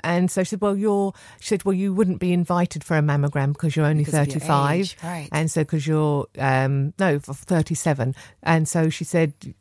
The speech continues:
Speaker 1: "When you're forty, in your forties, then you'll be invited for one." So I said, "Well, well, can I have one? Can I, you know, can I, I don't know even, I don't even know what made me insist." But I said, "Can I have one?" And she said, "Well,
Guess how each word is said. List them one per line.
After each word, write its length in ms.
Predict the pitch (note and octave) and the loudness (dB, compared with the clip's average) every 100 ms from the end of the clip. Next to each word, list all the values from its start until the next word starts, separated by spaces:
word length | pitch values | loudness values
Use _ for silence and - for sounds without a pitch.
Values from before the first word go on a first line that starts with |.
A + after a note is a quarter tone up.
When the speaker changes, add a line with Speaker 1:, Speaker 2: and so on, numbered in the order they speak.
| - | -6
Speaker 1:
"When 160 | F3+ E3+ | 0 2
you're 140 | D#3+ | 2
forty, 480 | - F3+ E3 - D3 | 0 0 0 0 0
in 80 | D3+ | 2
your 80 | D3 | 2
forties, 320 | D#3+ D3 C#3 | 2 0 0
then 80 | C#3 | 0
you'll 180 | C#3 | 0
be 160 | C3 C3+ | 0 -2
invited 480 | C#3 D#3+ E3+ D#3 B2+ - | 0 0 0 -2 -8 -10
for 100 | - | -6
one." 320 | A2+ F#2+ B2 C#3+ - - - | -6 -4 -8 -10 -18 -20 -20
So 160 | - G3+ | -2 0
I 60 | |
said, 160 | F#3+ G#3+ | 2 -2
"Well, 420 | G3 G#3 G3+ G3 _ _ _ - | 0 0 0 -2 _ _ _ -4
well, 120 | F3+ | -4
can 220 | - G3+ | -2 0
I 240 | G3 F#3+ F#3 | 2 2 0
have 340 | D3 G3+ A3+ | -2 -4 -2
one? 420 | F3 A#2+ E2+ C#3+ - | 0 0 0 -4 -2
Can 180 | E3+ | 0
I, 360 | E3 D#3+ E3 D#3 | 2 2 0 0
you 100 | F#3 | 0
know, 160 | D#3 C3 | 0 0
can 180 | - E3 | 0 2
I, 200 | D#3+ - | 0 -2
I 60 | |
don't 160 | E3+ F#3 | -2 -2
know 120 | D3+ D#3+ | -2 -2
even, 360 | E3 D#3 D#3 - | 0 2 0 -2
I 100 | - | -4
don't 100 | G3 | 0
even 140 | G#3 E3+ | 2 2
know 120 | D#3 | -2
what 120 | D3 | -2
made 180 | C#3 C#3+ | -2 -2
me 120 | C#3+ | -4
insist." 500 | B2+ - D3 - - - - | -4 -2 -2 -2 -8 -12 -8
But 80 | - | -4
I 20 | |
said, 200 | - F3+ - _ - | 0 -2 -4 _ -10
"Can 200 | - F3 | -2 2
I 140 | E3 | 2
have 200 | F3 A3 - | 2 0 0
one?" 220 | A#2+ B2 | 0 0
And 120 | C#3+ | -4
she 140 | - E3+ | -2 -2
said, 220 | F#3 E3 | -2 0
"Well, 200 | E3+ | 0